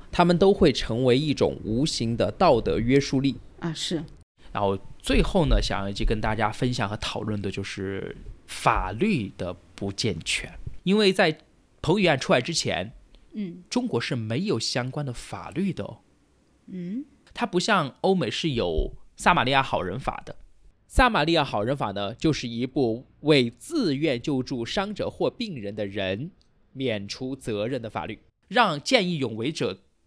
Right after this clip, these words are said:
Speaker 1: 做了事过后呢，没有了后顾之忧，不用担心过失造成的伤亡而被追究责任。
Speaker 2: 哦，就，呃，对，确实。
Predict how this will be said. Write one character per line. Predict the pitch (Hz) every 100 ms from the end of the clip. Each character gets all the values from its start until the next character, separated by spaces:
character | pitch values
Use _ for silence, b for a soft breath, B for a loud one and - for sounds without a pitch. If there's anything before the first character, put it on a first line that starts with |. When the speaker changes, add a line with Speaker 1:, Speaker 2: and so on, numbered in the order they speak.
| _
Speaker 1:
做 | - 233
了 |
事 | 120 -
过 | 156 156
后 | 196 156
呢， | 117
没 | 110 127 214
有 | 170
了 | -
后 | - 156
顾 | 135
之 | 135
忧， | 131 135 B B -
不 | 180
用 | 247 151
担 | 165 156
心 | - 165 165 _
过 | - 277 196 110
失 | - - - 202 214 b b _
造 | - 240 170 123
成 | - 107 107
的 | 113
伤 | - - 220 226
亡 | 127 95 b b
而 | -
被 | 117 131
追 | 110 135
究 | 131
责 | 202
任。 | 247 262
Speaker 2:
哦， |
就， | 240 269
呃， | 247
对， | 233 - 302 285 254
确 | 214 - 320 294
实。 | 226 - - 170 160 170 -